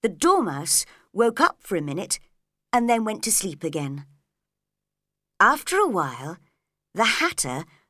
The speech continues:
took out his watch, shook it, then looked at it sadly. Two days slow. I told you that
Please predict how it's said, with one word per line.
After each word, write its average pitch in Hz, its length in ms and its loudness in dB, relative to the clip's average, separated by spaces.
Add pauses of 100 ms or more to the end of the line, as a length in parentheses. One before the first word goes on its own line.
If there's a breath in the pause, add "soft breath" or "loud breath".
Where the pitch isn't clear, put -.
(140 soft breath)
took 302 240 0
out 330 200 2
his - 180 0
watch, - 500 -4 (480)
shook - 400 2
it, - 280 -6 (680)
then 247 420 2
looked - 300 -4
at 143 180 -4
it 156 140 -6
sadly. 143 720 -2 (2250)
Two 208 480 0
days 180 640 2
slow. 139 1300 -4 (1300)
I 208 260 4 (100)
told 214 440 4
you 156 180 -4
that 143 180 -6